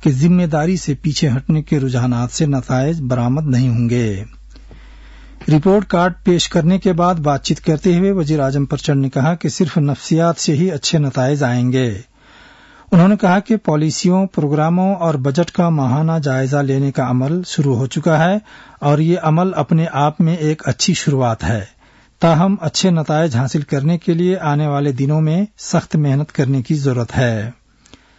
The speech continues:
رپورٹ کارڈ میں حکومت کی مختلف وزارتوں کی جانب سے مالی سال دو ہزار اسی اکاسی میں کیے گئے کاموں اور اس کی پیش رفت کی تفصیلات کا ذکر کیا گیا ہے۔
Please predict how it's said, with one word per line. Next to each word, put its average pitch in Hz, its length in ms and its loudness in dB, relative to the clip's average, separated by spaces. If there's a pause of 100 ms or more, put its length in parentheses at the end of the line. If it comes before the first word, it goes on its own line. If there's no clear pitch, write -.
(800)
رپورٹ 190 340 4
کارڈ 185 260 2
میں 208 140 4
حکومت 196 440 2
کی 208 120 2
مختلف 185 540 0
وزارتوں 160 480 0
کی 185 140 0
جانب 151 380 0
سے 185 160 2
مالی 160 280 2
سال 170 360 0
دو 139 160 2
ہزار 143 220 0
اسی 175 440 -2
اکاسی 151 420 0
میں 175 240 0
کیے 156 280 0
گئے 143 180 0
کاموں 165 460 0
اور 160 200 -2
اس 147 180 -6
کی 156 120 -2
پیش 143 340 -2
رفت 139 260 -4
کی 156 140 -2
تفصیلات 123 640 -2
کا 147 180 0
ذکر 127 320 -4
کیا 120 240 -2
گیا 110 300 -2
ہے۔ 117 360 -2